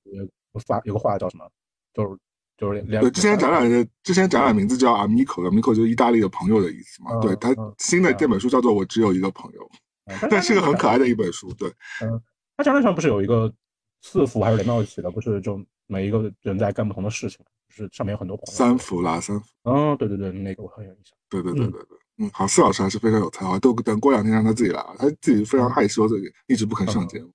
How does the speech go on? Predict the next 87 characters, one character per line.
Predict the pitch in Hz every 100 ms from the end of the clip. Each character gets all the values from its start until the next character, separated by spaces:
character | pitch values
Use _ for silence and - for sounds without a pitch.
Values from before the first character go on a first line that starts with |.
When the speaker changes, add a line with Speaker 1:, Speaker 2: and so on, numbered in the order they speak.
| -
Speaker 2:
对 | 95
吧？ | 92
你 | 95
看， | 104
你 | 92 -
看， | 113 92
对 | 101
吧？ | 95 104
Speaker 1:
你 | 156
真 | 151 262
的 |
很 | 214 127
会 | 175
讲， | 214
我 | 214
现 | 208
在 |
都 | 202
不 | 185
用 | 131
讲 | 139 -
话， | 101
就 | 104
整 | 120 95
个 | 110
就 |
是 | 143 143
切 | -
给 | 139 117
你， | 98
你 | 104
自 | 131 -
己 | 143
讲 | 135 135
好 | -
了， | 110 202
Speaker 2:
<laughs> | 220
Speaker 1:
我 | 143 139
休 | 175
息 | 196
半 | 175 147
小 | 131
时， | - - - - 240 -
<laughs> | - 208 - 269
你 | -
分 | 151 202
享 | 151
一 |
下 | 147
最 | 151
近 | 139 135
自 | 135 127
己 | 104
的 |
近 | 95 - 110
况 | - 95
好 | -
了。 | 95 _ _
Speaker 2:
嗯， | 139
我 | 131
最 | 160
近 |
自 | 156
己 | 135
近 |
况 | 127
就 | 123
是 | 123
很 | 104
忙， | 92 90 92
然 | 98 120
后 |
就 | 117
是 | 113 110 107 - _
最 | 131
近 | 117
很 | 113
多 | 104
酒 | 113 95
友 | 107
都 | 95 101
说 | 110 101 104 -
在 | -
想 | 104 87
念 | 92 95
我， | 85 80 -
对。 | 85